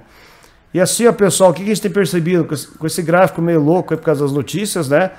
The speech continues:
Você pode dar uma, dar uma, dar uma testada ou no Renko cinco R, que eu gosto de operar pullback,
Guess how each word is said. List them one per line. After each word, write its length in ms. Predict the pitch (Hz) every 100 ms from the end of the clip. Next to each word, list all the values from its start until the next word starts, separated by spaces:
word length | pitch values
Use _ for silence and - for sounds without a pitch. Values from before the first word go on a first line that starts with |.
| - - -
Você 260 | 131 - 170
pode 380 | 170 175 185
dar 160 | 170 175
uma, 240 | 185 185 -
dar 200 | - 139
uma, 320 | 156 175 175 -
dar 180 | 143 135
uma 520 | 147 156 156 151 143 -
testada 680 | 160 - - 160 175 175 -
ou 300 | - 185 240
no 140 | 247 226
Renko 400 | 170 196 196 -
cinco 380 | - 165 160 151
R, 200 | 151 190
que 120 | 196
eu 60 | 143
gosto 220 | 127 123
de 40 |
operar 320 | 127 - 135 123
pullback, 480 | 147 139 160 -